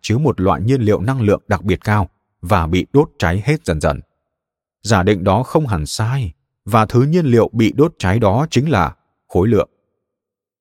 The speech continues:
Có nhiều lý do khiến tôi mở đầu cuốn sách này bằng các thí nghiệm tưởng tượng của Darwin và Einstein.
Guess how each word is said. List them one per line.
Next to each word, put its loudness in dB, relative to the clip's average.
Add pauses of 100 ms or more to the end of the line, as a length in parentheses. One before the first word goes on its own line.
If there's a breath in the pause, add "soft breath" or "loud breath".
(600)
Có 2
nhiều 4
lý 4
do 0
khiến 0
tôi 2
mở 2
đầu 0
cuốn -2
sách -4
này -2
bằng -2
các -4
thí 0
nghiệm 0
tưởng 0
tượng 0
của -2
Darwin 0
và -4
Einstein. -8